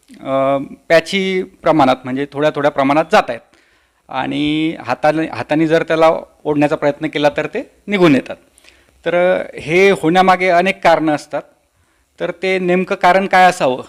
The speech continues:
याचा शोध घेण्यासाठी आपले जे, अ, त्वचारोग तज्ज्ञ आपण तिथे घेऊन गेलेलो होतो त्यांनी स्वतः, अ, त्या ठिकाणी बायोप्सी घेतली. म्हणजे त्या केसांच्या मुळाचा आणि त्वचेचा नमुना तपास-, तपासणीसाठी घेण्यात आला आणि तो,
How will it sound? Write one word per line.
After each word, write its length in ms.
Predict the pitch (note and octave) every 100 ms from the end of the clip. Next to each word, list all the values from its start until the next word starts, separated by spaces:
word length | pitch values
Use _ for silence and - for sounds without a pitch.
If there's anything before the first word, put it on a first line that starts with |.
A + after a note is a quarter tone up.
| -
याचा 280 | C3+ E3 E3
शोध 240 | F3 E3
घेण्यासाठी 540 | D3 D3+ E3 E3 D#3+ E3+
आपले 360 | D#3+ D#3+ D#3+
जे, 340 | D#3 D#3+ E3 E3+ -
अ, 360 | C#3 C3+ C3 C3
त्वचारोग 440 | C3 C#3 D#3+ D#3 D3 -
तज्ज्ञ 220 | D#3 D3
आपण 220 | D3+ - D3
तिथे 360 | C#3+ D3 C#3+
घेऊन 300 | C#3+ B2 C3+
गेलेलो 320 | C#3 C3 B2+ B2
होतो 320 | A#2+ C3 - _ _ _ _ _ -
त्यांनी 340 | D3 E3+ F#3
स्वतः, 500 | - D3 D3+ A#2 C#3 - _ _ _ _ -
अ, 240 | C3+ C3
त्या 160 | B2+ D3
ठिकाणी 460 | D3 C#3 C#3 D#3 B3 - - -
बायोप्सी 440 | B2 D3+ F3 -
घेतली. 320 | C#3+ B2+ A#2 A#2
म्हणजे 220 | B2 C3 C3+
त्या 340 | C#3+ D3 D#3 - - - -
केसांच्या 440 | D3 D#3 C#3+ D#3+
मुळाचा 460 | D3+ D3+ C#3+ D3+ D3+
आणि 160 | D3+
त्वचेचा 500 | D#3 C#3+ C#3+ C3+ E3+ C4 - _ -
नमुना 380 | C3+ C3+ C#3 G3
तपास-, 500 | - - C#3 - -
तपासणीसाठी 640 | - C#3 - C3+ C3 F3
घेण्यात 360 | E3 C#3+ D3+ B2+
आला 200 | A#2+ F3 - _ _ -
आणि 200 | C3 D3+
तो, 440 | E3+ F#3 A#3+ -